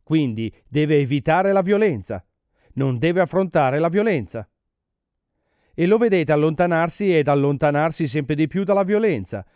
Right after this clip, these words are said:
non affrontando alcun movimento, finché più lontano di così non può andare, diventa violento e viene eletto capo della polizia.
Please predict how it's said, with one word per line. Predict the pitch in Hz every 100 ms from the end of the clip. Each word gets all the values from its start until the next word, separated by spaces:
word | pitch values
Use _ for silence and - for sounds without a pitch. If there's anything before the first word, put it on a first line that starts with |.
| _ _
non | 147 170
affrontando | 165 147 165 185 190 202 202 220 220
alcun | 190 202 220 185
movimento, | 190 190 214 240 165 98 110 92 _ _ _ _
finché | _ 175 175 160 165 139
più | - 156
lontano | 156 156 170 170 156
di | 147
così | 135 156 120 143 113 101 -
non | 127 135
può | 160 185
andare, | 180 196 185 98 85 - _ _ _
diventa | 123 135 143 143
violento | 131 127 117 101 90 131 - -
e | 165
viene | 147 190 175
eletto | 147 147 202
capo | 170 151 196
della | 165 131
polizia. | 107 127 104 - 151 90